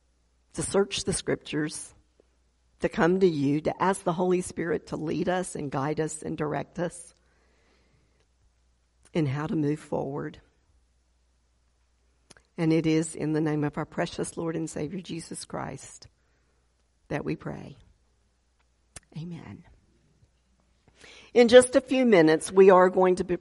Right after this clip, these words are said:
be partaking of Holy Communion. So those of you at home, if you haven't already done so, we're gonna get some juice and some crackers or some bread. Um, but I wanna share with you a little bit before we come to the Lord's table.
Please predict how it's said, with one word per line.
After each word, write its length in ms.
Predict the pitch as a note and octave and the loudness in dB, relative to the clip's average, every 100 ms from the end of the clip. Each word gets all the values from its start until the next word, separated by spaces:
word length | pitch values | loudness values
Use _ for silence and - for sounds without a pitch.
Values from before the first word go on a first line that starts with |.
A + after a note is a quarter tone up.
| - | -6
be 140 | - E3+ | 0 0
partaking 680 | - E3 - E3+ - E3+ | 0 -8 -2 -2 -2 -4
of 80 | D#3+ | -4
Holy 340 | - D3+ D#3 D3 | -4 -2 0 0
Communion. 680 | - D3+ C#3+ C#3+ D3 - | -2 -2 0 0 -2 -6
So 300 | - - D3 - - - | -4 -2 -2 -4 -18 -6
those 200 | - F3 | 2 4
of 100 | F#3 | 4
you 160 | F3+ G3 | 4 4
at 140 | - | 4
home, 320 | G3+ G3+ F#3+ F3 | 2 4 6 4
if 160 | E3+ | 0
you 60 | F3 | -4
haven't 340 | E3+ F#3 F3+ | 0 0 2
already 260 | F#3 F#3 F3+ | 0 0 0
done 240 | F#3 G3 | 0 0
so, 400 | G3 F3 D3+ D3+ E3 - - _ | -2 -4 -2 -4 -6 -14 -20 _
we're 100 | - | -6
gonna 120 | D3+ D#3 | -2 -2
get 80 | |
some 160 | - F3 | -2 -4
juice 380 | E3 E3 F#3+ - | -4 -4 -4 -6
and 100 | F#3 | -6
some 160 | G3 | -4
crackers 540 | F#3+ D#3 D#3+ F3 F3+ - | -4 -6 -6 -6 -8 -10
or 40 | |
some 240 | F#3 - F#3 | -10 -8 -4
bread. 480 | D3 C#3+ D#3 G3 F#3 _ _ _ _ - - - - | -2 -2 -4 -8 -14 _ _ _ _ -20 -20 -14 2
Um, 320 | G3 F3 F3+ | 6 6 6
but 140 | G3+ G#3 | 6 8
I 80 | |
wanna 320 | G#3 A#3+ D#4 F#4+ | 8 6 6 4
share 360 | - A3+ G3+ | 2 4 6
with 240 | F#3 F3 - | 6 2 0
you 140 | D#3 | 0
a 20 | |
little 300 | D3 D#3 D3+ | 0 0 0
bit 200 | D3 - | 0 0
before 300 | D3+ - F3 | -2 -2 -2
we 120 | F3 | -2
come 240 | F3 G3 D#3 | -2 -4 -4
to 100 | D3 | -4
the 120 | D3 | -4
Lord's 360 | C#3 D#3 D3+ - | -4 -4 -4 -6
table. 460 | - D#3 C3+ - | -4 -2 -4 -8